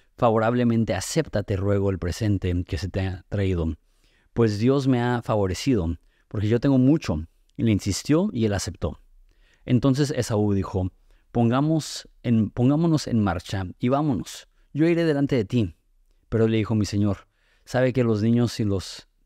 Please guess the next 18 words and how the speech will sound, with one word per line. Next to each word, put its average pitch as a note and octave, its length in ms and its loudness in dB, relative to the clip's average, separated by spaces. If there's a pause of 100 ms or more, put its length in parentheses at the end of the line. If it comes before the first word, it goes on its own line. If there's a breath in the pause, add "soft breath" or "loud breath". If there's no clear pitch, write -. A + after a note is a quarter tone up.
eh, G#2 220 -4
son A#2+ 200 2
tiernos A2 540 0 (120)
y A#2+ 100 -4
que A#2+ 80 0
debo C#3 220 2
cuidar A#2+ 240 0
de C3 80 2
las A#2 160 -2
ovejas A2+ 340 0
y G#2 60 -2
las F#2 160 -2
vacas, G2 420 -4 (480)
eh, G#2+ 260 -2
que G2 120 0
se F2+ 80 -4
están G2 220 -2
criando. G#2+ 480 0